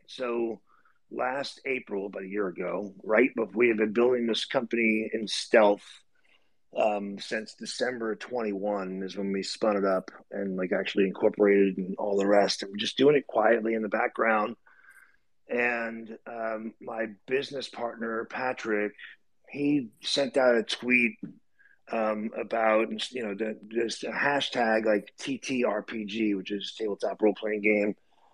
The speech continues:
And he was just pontificating, like, "Hey, you know, we're, what if it was T T N F T?" <laughs> Well, some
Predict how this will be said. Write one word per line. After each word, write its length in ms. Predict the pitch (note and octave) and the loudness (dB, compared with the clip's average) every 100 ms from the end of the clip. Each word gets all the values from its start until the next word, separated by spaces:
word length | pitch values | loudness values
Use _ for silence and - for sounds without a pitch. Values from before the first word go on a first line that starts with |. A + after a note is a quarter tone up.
| _ _ _ | _ _ _
And 120 | A#2 | 4
he 120 | B2+ D3+ | 4 4
was 100 | B2 | 0
just 160 | B2+ | -4
pontificating, 880 | - B2 C3 D#3 C3+ B2 A2 A2 A2 | -6 -6 -2 -2 -2 -2 0 0 -2
like, 200 | A2 G2+ | -6 -6
"Hey, 180 | - D#3 | -2 2
you 200 | B2 A2 | 2 0
know, 60 | G#2+ | -2
we're, 180 | G#2+ A2 - _ - - | -2 -4 -12 _ -20 -2
what 160 | C3+ | 0
if 100 | D3 | 2
it 120 | C3+ A#2 | 0 0
was 500 | A#2+ A2+ A2+ - - | 0 0 -2 -8 -12
T 160 | - C3 | -12 -12
T 320 | - C3 B2 | -8 -2 0
N 100 | A2+ | 0
F 220 | A2 G2 | -2 -6
T?" 400 | - - A#2+ G2+ B2 | -8 -4 -2 -2 -4
<laughs> 60 | C#3 _ - - _ - | -6 _ -20 -20 _ 2
Well, 140 | B2 | 4
some 560 | A2+ - D#3+ D3+ C#3 A2 | 6 4 2 0 -4 -6